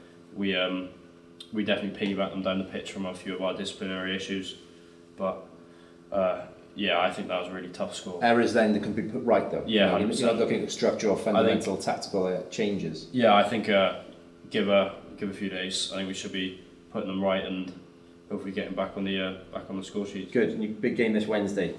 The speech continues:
Speaker 1: Yeah,
Speaker 2: So
Speaker 1: massive game
Speaker 2: that's
Speaker 1: this
Speaker 2: the one to
Speaker 1: Wednesday.
Speaker 2: focus on, isn't
Speaker 1: Yeah,
Speaker 2: it?
Speaker 1: so we've been promoted, um, promoted up a league now into the Welsh Colleges League, which is a lot more publicised than the, um,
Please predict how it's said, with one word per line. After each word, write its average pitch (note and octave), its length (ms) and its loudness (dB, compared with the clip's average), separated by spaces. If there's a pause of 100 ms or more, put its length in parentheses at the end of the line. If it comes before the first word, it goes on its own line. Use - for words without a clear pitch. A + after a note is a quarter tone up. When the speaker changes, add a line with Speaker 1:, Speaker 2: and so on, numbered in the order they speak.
(120)
Speaker 1:
Yeah, F#2+ 220 4
Speaker 2:
So F#2 60 2
Speaker 1:
massive G2+ 360 0
game F#2+ 80 -4
Speaker 2:
that's F#2 180 -2
Speaker 1:
this - 20 -2
Speaker 2:
the G#2 60 0
one F#2+ 140 0
to E2+ 60 -6
Speaker 1:
Wednesday. F#2 180 -6
Speaker 2:
focus F2 260 -8
on, E2 120 -4
isn't G2 140 0
Speaker 1:
Yeah, F#2 120 4
Speaker 2:
it? - 60 -2
Speaker 1:
so G#2 280 2
we've G2+ 180 0
been G#2 420 2 (100)
promoted, G#2 320 2
um, G2 360 0
promoted G#2 340 0
up - 40 -6
a G#2 40 -2
league G2+ 240 0
now F#2+ 180 -2
into F#2+ 160 -4
the G2+ 60 -6
Welsh G2+ 220 2
Colleges G#2 380 -2
League, G#2+ 260 0 (420)
which - 140 -10
is G2 120 -4
a - 40 0
lot G#2+ 160 2
more F#2 140 -4
publicised F#2+ 560 -2
than F#2+ 140 -6
the, F#2+ 180 -2
um, F#2 240 -4